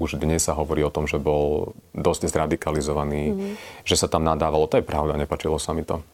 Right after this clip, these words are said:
Speaker 1: A to je presne to, čo pomáha všetkým tým homofóbnym trolom, ktorí na nás útočia. Naozaj, ako mohli si to odpustiť, ale je toľko bolesti v tých ľuďoch a toľko hnevu, že to skrátka dostali takto von. Možno nemuseli,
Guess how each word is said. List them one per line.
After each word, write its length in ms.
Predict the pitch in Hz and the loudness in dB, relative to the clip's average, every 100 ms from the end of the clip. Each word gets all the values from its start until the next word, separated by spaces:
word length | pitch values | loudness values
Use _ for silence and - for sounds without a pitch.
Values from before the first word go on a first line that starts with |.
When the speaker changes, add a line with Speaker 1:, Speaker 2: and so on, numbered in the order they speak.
| - | -6
Speaker 1:
A 80 | - | 2
to 80 | 90 | 2
je 80 | |
presne 480 | 85 98 101 - 95 | 6 6 6 2 0
to, 320 | - 78 78 76 | 2 2 2 0
čo 160 | - 82 | -2 0
pomáha 720 | 80 78 78 73 73 73 73 | 2 2 0 0 0 0 -2
všetkým 320 | - 73 82 | -6 -4 -4
tým 160 | 76 76 | -2 -2
homofóbnym 640 | 78 78 - 76 73 71 | 0 -2 0 -2 0 -4
trolom, 400 | - 76 71 71 | 0 0 2 -2
ktorí 240 | - 73 71 | -4 -4 -2
na 80 | |
nás 160 | 73 69 | -2 -4
útočia. 400 | 71 - - 80 | -6 -6 -6 -8
Naozaj, 480 | 87 82 80 85 87 - | -2 -2 -2 -4 -4 -6
ako 120 | 87 | 0
mohli 240 | 90 90 87 | 2 2 0
si 80 | |
to 160 | 90 82 78 | 0 0 0
odpustiť, 400 | 85 - 90 - | -4 -4 -6 0
ale 240 | 87 90 | 2 2
je 80 | - | 4
toľko 240 | 95 - | 2 4
bolesti 400 | 82 85 - 80 | 4 2 2 -2
v 40 | - | 0
tých 80 | 82 | -2
ľuďoch 400 | 76 73 80 101 - - - - - | 0 0 2 0 -6 -18 -16 -12 -4
a 40 | - | 2
toľko 400 | 87 87 87 80 | 2 4 0 2
hnevu, 240 | 78 82 | 0 0
že 160 | 90 - | 0 -2
to 80 | |
skrátka 320 | - 98 - 85 | 0 0 0 0
dostali 400 | 80 - 78 - | 0 -2 -6 -6
takto 240 | - - | -6 -4
von. 320 | 71 71 69 - _ _ - _ _ _ _ _ - - | -2 -2 -6 -12 _ _ -20 _ _ _ _ _ -20 -4
Možno 240 | 92 82 73 | 0 2 2
nemuseli, 640 | 76 90 - 87 80 78 | 2 2 2 2 2 0